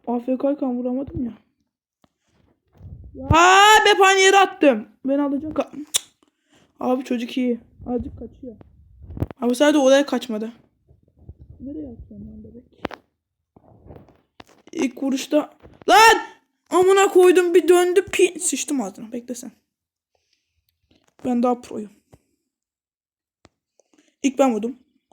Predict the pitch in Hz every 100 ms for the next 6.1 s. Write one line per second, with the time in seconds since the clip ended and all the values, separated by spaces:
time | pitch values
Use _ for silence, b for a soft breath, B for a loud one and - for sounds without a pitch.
0 | - 294 247 - 262 262 240 - _ _
1 | _ - 247 269 254 254 - _ _ _
2 | _ _ _ _ _ _ _ _ - 262
3 | 262 214 220 214 - _ _ _ _ _
4 | _ _ _ _ _ _ _ _ _ _
5 | _ _ _ _ _ _ - 247 226 -
6 | -